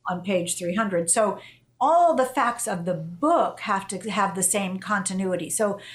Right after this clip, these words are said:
there's still a lot of research, and there's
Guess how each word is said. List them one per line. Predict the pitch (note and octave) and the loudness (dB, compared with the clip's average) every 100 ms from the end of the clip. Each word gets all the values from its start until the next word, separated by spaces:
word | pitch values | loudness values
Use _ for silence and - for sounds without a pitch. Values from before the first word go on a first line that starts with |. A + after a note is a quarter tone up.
| - | 0
there's | B3+ A3+ - | 2 4 2
still | - B3+ - F4+ E4+ D4+ B3+ | 2 0 0 4 4 6 4
a | A3 | 4
lot | G3+ F#3 | 2 0
of | F#3 | 0
research, | C#4+ C#4 A#3 G3+ G3 | -2 0 -2 -2 -2
and | F3+ | -2
there's | F3 - | -2 -4